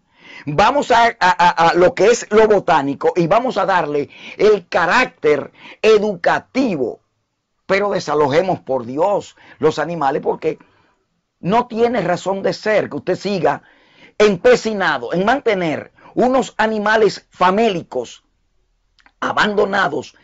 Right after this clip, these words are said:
sin atención. Rubén Lulo Hijo, que es el que ustedes ven ahí en pantalla, en ese diálogo sostenido conmigo en el mes de mayo de este año dos mil dieciséis, él plantea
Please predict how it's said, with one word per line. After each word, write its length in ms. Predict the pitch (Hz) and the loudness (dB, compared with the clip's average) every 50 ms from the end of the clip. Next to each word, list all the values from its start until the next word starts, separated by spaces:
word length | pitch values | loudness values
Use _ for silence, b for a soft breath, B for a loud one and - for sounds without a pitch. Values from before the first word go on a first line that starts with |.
| b b b b | b b b b
sin 280 | - - 165 160 160 | -6 -4 -2 0 0
atención. 760 | 208 233 240 - 208 196 - - 160 156 139 131 123 135 - _ B B B B B B B B | 0 -2 -2 -4 -6 -6 -4 0 0 0 0 0 -4 -8 -10 _ B B B B B B B B
Rubén 380 | B - 220 240 254 294 320 302 | B 0 2 2 4 2 2 2
Lulo 340 | 277 254 247 240 233 214 | 2 2 4 4 4 4
Hijo, 440 | 185 180 151 113 123 131 127 - _ - | 4 0 -2 -4 -4 -4 -4 -4 _ -6
que 100 | 175 202 | -6 -4
es 100 | 180 208 | -2 -2
el 120 | 220 202 | -2 -2
que 80 | - 175 | -4 -8
ustedes 260 | 170 190 190 185 175 | -6 -4 -2 0 0
ven 200 | 170 185 180 170 | 0 0 -2 -2
ahí 160 | 156 160 185 | -4 -4 -4
en 100 | 185 - | -4 -4
pantalla, 580 | - 160 143 - - 110 107 104 92 78 - _ _ _ _ B B B B B | -4 -6 -6 -6 -8 -8 -8 -10 -12 -16 -20 _ _ _ _ B B B B B
en 180 | B 165 185 214 | B -2 -2 0
ese 340 | 269 277 247 254 254 262 233 | -2 -6 0 2 4 4 4
diálogo 720 | 226 214 226 233 220 220 185 160 151 139 151 160 - - _ _ _ _ _ _ _ | 2 0 -2 0 2 2 2 0 0 0 0 0 0 -2 _ _ _ _ _ _ _
sostenido 680 | _ - - 180 170 - - 180 180 220 233 233 233 233 | _ -4 0 0 0 2 0 -2 -2 -2 -2 -2 -2 0
conmigo 640 | 196 180 160 165 196 214 202 147 147 135 127 _ _ _ _ _ _ _ _ _ _ - | 0 -4 -2 -2 -4 -4 -2 -2 -2 -2 -2 _ _ _ _ _ _ _ _ _ _ -6
en 160 | 131 147 151 | -4 -2 -2
el 100 | 156 147 | -2 -2
mes 220 | 147 185 208 196 - | -2 -4 -4 -4 -2
de 100 | 202 170 | -4 -2
mayo 380 | 170 190 202 196 175 160 151 | -2 -2 -2 -2 -2 -2 -2
de 100 | 151 175 | 0 -2
este 240 | 170 170 - 151 143 | -2 -2 -6 -4 -4
año 280 | 165 180 185 170 147 139 | -2 -4 -4 -6 -6 -6
dos 120 | 135 123 | -6 -6
mil 280 | 131 151 175 175 170 147 | -6 -4 -4 -4 -4 -4
dieciséis, 760 | 143 156 - 170 165 - 139 123 113 120 127 247 - _ _ _ _ _ _ b b b b b b b b b | -6 -8 -8 -8 -12 -8 -8 -8 -8 -8 -12 -14 -18 _ _ _ _ _ _ b b b b b b b b b
él 240 | - 220 254 269 - | 0 0 0 0 -2
plantea 720 | - 285 269 233 185 - 233 226 214 190 165 156 - _ | -4 -2 -2 -2 -2 -2 0 2 2 2 2 0 -2 _